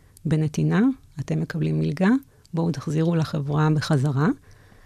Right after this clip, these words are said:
והדבר הנוסף הוא בעצם לחשוף את הסטודנטים שלא בהכרח היו הולכים להתנדב לכל מיני עמותות מאוד מיוחדות. אני יכולה להגיד שבדיוק דיברתי על, אה, עמותת ניצן, שאנחנו מתנדבים במועדון שלהם כבר הרבה שנים.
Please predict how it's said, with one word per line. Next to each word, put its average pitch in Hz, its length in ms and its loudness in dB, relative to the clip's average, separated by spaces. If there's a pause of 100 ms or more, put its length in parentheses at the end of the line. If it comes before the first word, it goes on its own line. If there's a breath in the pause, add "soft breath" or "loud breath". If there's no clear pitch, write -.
(260 soft breath)
והדבר 165 380 0
הנוסף 269 580 2
הוא 220 120 2
בעצם 185 500 2
לחשוף 190 560 0
את 240 140 2
הסטודנטים 185 1040 2
שלא 175 340 4
בהכרח 180 640 2
היו 160 120 2
הולכים 170 280 0
להתנדב 165 520 2 (600 soft breath)
לכל 196 260 2
מיני 220 220 8
עמותות 175 640 2
מאוד 160 200 6
מיוחדות. 151 640 2 (560 soft breath)
אני 170 160 2
יכולה 170 340 4
להגיד 196 540 4
שבדיוק 165 640 2
דיברתי 180 400 4
על, 180 240 4
אה, 156 200 4
עמותת 160 360 4
ניצן, 190 540 6
שאנחנו 151 420 2
מתנדבים 156 500 2
במועדון 170 480 4
שלהם 190 260 4
כבר 160 180 2
הרבה 156 280 4
שנים. 165 480 4